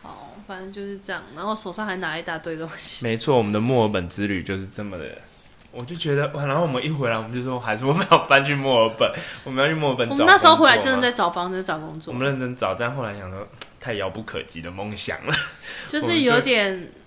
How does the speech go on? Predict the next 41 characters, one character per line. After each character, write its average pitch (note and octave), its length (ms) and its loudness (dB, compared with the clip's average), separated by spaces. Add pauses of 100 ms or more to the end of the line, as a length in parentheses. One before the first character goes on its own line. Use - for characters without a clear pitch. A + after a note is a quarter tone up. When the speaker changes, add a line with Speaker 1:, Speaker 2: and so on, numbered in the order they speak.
(240)
Speaker 2:
我 C4 80 -10
们 A#3 120 -14
就 G#3 100 -10
约 C#3+ 180 4
好， B2 240 4
如 A2 120 0
果 B2+ 100 2
明 G#2 260 -6
年 G#2 360 0
澳-， A2 360 6
呃， A2 100 0
那 A2+ 140 -2
个 A2 120 4
澳 B2 240 8
网 F2+ 240 2
在 G#2+ 100 2
墨 G2 220 -2
尔 F2+ 60 -4
本 F2 200 -6
打 E2+ 220 -4
有 E2 180 -10
机 F#2 220 -12
会 F#2+ 140 -8
的 E2+ 100 -10
话 E2+ 140 -8
再 F2 120 -12
去 E2 100 -14
看， G2 200 -14
但 G#2 180 -8
现 A2+ 100 -6
在 G#2 60 -6
看 G2 240 -8
起 - 140 -12
来 C#2+ 80 -12
是 F2+ 120 -14
机 F2 220 -12
会 F2+ 120 -8
渺 - 340 -12
茫。 G1+ 100 -6 (400)
然 G3+ 160 6
后 B3+ 340 4